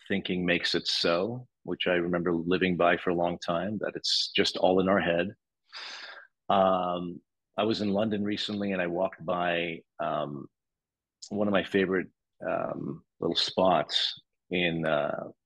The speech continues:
like, near Trafalgar Square. And there's a, um, there's a statue or commemoration of Oscar Wilde. And he's kind of laying there on the street.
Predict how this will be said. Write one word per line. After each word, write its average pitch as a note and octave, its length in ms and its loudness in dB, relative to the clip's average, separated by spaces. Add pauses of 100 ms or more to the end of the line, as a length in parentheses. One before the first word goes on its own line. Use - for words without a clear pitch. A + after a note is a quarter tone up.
(440)
like, - 240 -6
near F2+ 100 -2
Trafalgar E2+ 480 -2
Square. E2+ 480 0 (440)
And F#2+ 140 2
there's F#2 260 2
a, F2 320 2 (340)
um, D2+ 460 -4 (760)
there's G2+ 240 2
a F#2 40 2
statue A2+ 580 2
or E2+ 100 -2
commemoration F#2+ 640 -2
of D#2 80 -8
Oscar E2 340 -4
Wilde. D#2 520 -4 (840)
And F2+ 120 0
he's E2+ 140 0
kind G2 180 2
of D#2 80 -4
laying G2 380 4
there F2 180 4
on D#2 120 0
the D2 60 -4
street. - 460 0